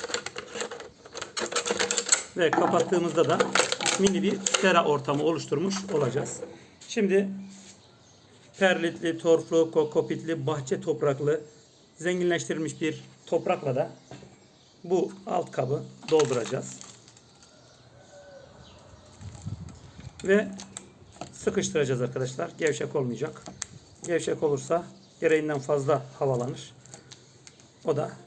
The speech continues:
köklenme ihtimalini azaltır. Şimdi bu hazırladığımız ortama az önce hazırladığımız çelikleri dikeceğiz. Önce kılavuz çubukla bir delik açıyoruz ve çeliğimizi buraya yerleştirip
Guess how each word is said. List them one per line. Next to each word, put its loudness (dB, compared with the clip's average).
köklenme 0
ihtimalini -2
azaltır. -2
Şimdi 2
bu 4
hazırladığımız 2
ortama 2
az 4
önce 2
hazırladığımız 0
çelikleri 0
dikeceğiz. -4
Önce 0
kılavuz 2
çubukla -2
bir 0
delik 0
açıyoruz 0
ve 4
çeliğimizi 2
buraya 2
yerleştirip 2